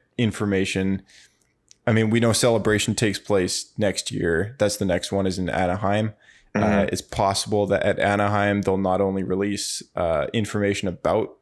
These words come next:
Speaker 1: the movie or the show that will culminate these things together. Uh,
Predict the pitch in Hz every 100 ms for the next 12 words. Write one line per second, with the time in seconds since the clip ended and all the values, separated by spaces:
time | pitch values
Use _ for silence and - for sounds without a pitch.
0 | _ _ 113 110 113 110 113 113 92 98
1 | 90 87 - - 101 95 92 - 98 95
2 | 87 95 _ _ _ _ - 110 101 101
3 | 101 101 98 101 98 92 90 - - _
4 | _ _ - 113 104 - 101 98 95 117
5 | 151 - - - - - - 95 82 76
6 | 69